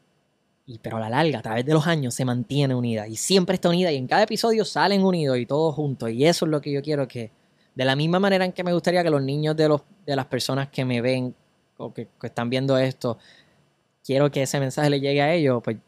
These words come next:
es lo mismo con mi hijo. ¿Sabes? Para mí, para mí no hay diferencia entre el entretenimiento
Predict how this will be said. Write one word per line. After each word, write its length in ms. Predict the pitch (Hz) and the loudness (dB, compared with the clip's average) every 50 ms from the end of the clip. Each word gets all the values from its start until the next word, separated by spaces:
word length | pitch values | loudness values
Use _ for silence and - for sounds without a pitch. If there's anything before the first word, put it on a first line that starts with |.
| _ | _
es 80 | - 117 | -8 -2
lo 80 | 127 180 | 0 2
mismo 260 | 185 170 185 202 196 | 2 4 4 2 2
con 160 | 170 147 123 | 0 -2 -4
mi 80 | 120 113 | -4 -6
hijo. 340 | - 139 165 139 110 107 - _ _ _ _ _ _ _ _ _ _ _ _ _ _ _ _ _ _ _ _ _ _ _ _ _ - - - - - _ | -4 -2 -2 -2 -2 -4 -8 _ _ _ _ _ _ _ _ _ _ _ _ _ _ _ _ _ _ _ _ _ _ _ _ _ -20 -20 -20 -20 -20 _
¿Sabes? 220 | _ - 143 135 117 | _ -2 -2 0 0
Para 140 | 117 113 113 | 0 0 0
mí, 440 | 117 127 139 147 147 135 123 107 - _ _ _ _ _ _ _ _ _ _ _ _ _ | 0 0 0 0 -2 -2 -4 -6 -10 _ _ _ _ _ _ _ _ _ _ _ _ _
para 100 | - 123 | -6 -2
mí 80 | 131 135 | 0 0
no 60 | 139 | 2
hay 80 | 147 156 | 2 2
diferencia 480 | 160 147 - 165 170 170 147 - 156 | 2 2 2 2 0 0 -2 -2 -2
entre 260 | 143 139 131 139 135 131 | -2 -2 -2 0 0 0
el 140 | 123 123 120 | 0 0 -2
entretenimiento 1000 | 120 123 117 120 120 117 - 117 120 117 117 123 131 139 135 135 135 127 127 131 | -2 -2 -2 -4 -4 -2 -2 -2 0 0 0 0 0 0 -2 0 -2 -2 -2 -4